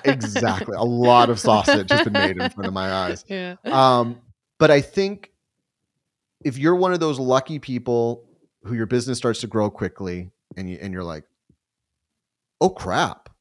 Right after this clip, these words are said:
Speaker 1: Like, eh, what do I do here?" Um, one of the instincts we've seen our clients go to is, "I just need to hire more people and they'll solve
Speaker 2: Mm.
Speaker 1: the problems and then we'll worry about it later." Um, you have to be strategic, whether you're, you're hiring your first V A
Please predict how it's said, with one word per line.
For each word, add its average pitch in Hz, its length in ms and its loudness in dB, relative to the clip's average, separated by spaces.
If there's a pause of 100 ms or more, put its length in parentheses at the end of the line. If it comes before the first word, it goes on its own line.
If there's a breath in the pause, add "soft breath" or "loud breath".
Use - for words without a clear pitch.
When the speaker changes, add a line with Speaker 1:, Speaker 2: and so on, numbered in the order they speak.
(120)
Speaker 1:
Like, 101 340 -6 (760)
eh, 95 40 -18 (280)
what 127 360 2
do 147 100 6
I 117 80 2
do 165 220 -2
here?" - 340 -10 (480 loud breath)
Um, 131 220 4
one 143 140 4
of 170 60 0
the 170 120 0
instincts 151 360 -6
we've 127 100 -2
seen 131 160 -4
our 110 80 -2
clients 113 280 -4
go 104 160 -2
to 101 120 -2
is, 95 180 -6
"I 123 60 -4
just 117 140 -4
need 110 80 -2
to 98 60 -4
hire 95 260 -4
more 87 180 -6
people 71 480 -12
and 104 120 -8
they'll 98 60 -4
solve 92 240 -4
Speaker 2:
Mm. - 20 -16
Speaker 1:
the 92 60 -6
problems 82 400 -8
and 87 80 -10
then 82 80 -12
we'll 80 120 -10
worry 78 200 -8
about 69 220 -12
it 67 140 -14
later." 69 440 -16 (520 soft breath)
Um, 101 420 -2 (1400)
you 127 120 -10
have 143 340 -2
to 135 60 -2
be 110 120 -4
strategic, 110 420 -8
whether 135 260 4
you're, 117 320 0
you're 113 220 -2
hiring 131 400 0
your 107 100 0
first 117 340 -2
V 98 260 -2
A 113 380 0